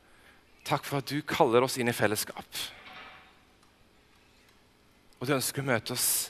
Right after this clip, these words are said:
nettopp der vi er. Far, nå ber vi deg for disse konfirmantene som skal ut på en fantastisk år, Jesus. Ber om at de finner fellesskap.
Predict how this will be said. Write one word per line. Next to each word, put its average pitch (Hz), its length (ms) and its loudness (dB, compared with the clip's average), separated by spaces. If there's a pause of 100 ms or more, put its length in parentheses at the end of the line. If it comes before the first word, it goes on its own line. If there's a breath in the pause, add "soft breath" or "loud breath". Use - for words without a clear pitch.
(180)
nettopp 120 260 -4
der 117 180 6
vi 113 80 2
er. 117 220 -6 (1900 loud breath)
Far, 139 160 -2
nå 139 80 -2
ber 127 240 4
vi 131 80 6
deg 135 140 6
for 131 100 -2
disse 123 160 -4
konfirmantene 123 680 0 (1120 loud breath)
som - 180 -6
skal - 280 0
ut 131 260 -6
på 123 140 4 (100)
en 117 300 2 (100)
fantastisk - 640 -6
år, 123 140 -8
Jesus. - 240 -6 (100)
Ber 135 140 0
om 139 80 -6
at - 80 -14
de 127 80 -4
finner - 380 -6
fellesskap. - 920 -8